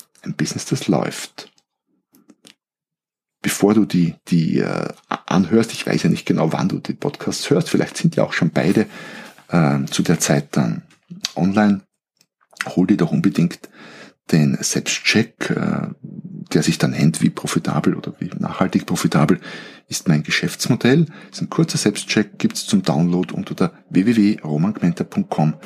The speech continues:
slash podcast oder, oder und, das,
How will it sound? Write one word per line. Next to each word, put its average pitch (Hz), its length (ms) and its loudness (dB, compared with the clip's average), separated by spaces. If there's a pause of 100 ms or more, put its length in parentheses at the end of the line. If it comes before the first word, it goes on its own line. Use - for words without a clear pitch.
(140)
slash - 380 -4
podcast 151 600 -2 (360)
oder, 117 380 4 (440)
oder - 220 -2
und, 120 500 0 (200)
das, - 340 -16